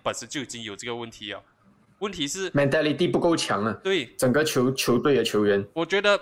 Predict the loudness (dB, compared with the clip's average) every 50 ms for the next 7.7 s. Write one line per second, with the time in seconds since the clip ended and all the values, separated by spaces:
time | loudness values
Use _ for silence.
0 | -2 -20 _ -6 -2 0 0 0 -2 -2 -2 -2 -2 -2 -4 -2 0 0 -2 -2
1 | -2 0 2 2 2 2 0 -4 -2 -4 -4 -2 -4 -4 -4 -4 -6 -6 -8 -10
2 | -10 -16 -18 -10 -6 -4 -4 -2 -2 -4 -4 -4 -4 -4 -4 -4 -6 -8 -8 -8
3 | -4 -2 -2 -2 -2 -4 -6 -6 -6 -6 -6 -8 -10 -12 -12 -18 -18 -18 _ _
4 | -8 -6 -4 0 0 2 2 2 2 2 0 0 0 0 0 -2 -2 -2 -2 -2
5 | -2 -4 -6 -6 -6 -6 -4 -6 -6 -4 -4 -6 -4 -6 -6 -6 -4 -6 -4 -2
6 | -2 -2 -4 -4 -6 -6 -4 -4 -4 -6 -6 -6 -8 -8 -2 -2 -2 -2 -2 -8
7 | -10 -8 -8 -8 -8 -8 -8 -4 -4 -2 -2 -2 -4